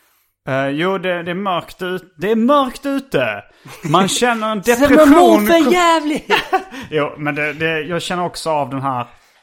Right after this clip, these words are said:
Speaker 1: men solen gick ner femton och femton idag. Det
Speaker 2: Ja.
Speaker 1: blev mörkt. Det är, man, man påverkas ju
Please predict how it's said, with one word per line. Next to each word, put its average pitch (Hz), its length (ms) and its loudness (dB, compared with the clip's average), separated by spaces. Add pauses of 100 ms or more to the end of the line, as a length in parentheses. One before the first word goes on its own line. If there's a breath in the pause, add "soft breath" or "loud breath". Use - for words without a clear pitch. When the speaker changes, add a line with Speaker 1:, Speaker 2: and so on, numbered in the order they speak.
(240 soft breath)
Speaker 1:
men 143 140 -2
solen 143 500 -2
gick 135 160 -6
ner 127 440 -6
femton 143 480 -4
och 123 60 -8
femton 143 600 -6
idag. 135 260 -4 (580 soft breath)
Det 143 60 -6
Speaker 2:
Ja. 147 60 -4
Speaker 1:
blev 139 120 0
mörkt. - 680 -4 (120)
Det 139 160 -8
är, 123 440 -6
man, 151 300 -6
man 143 160 -2
påverkas 156 840 -4
ju 123 120 -6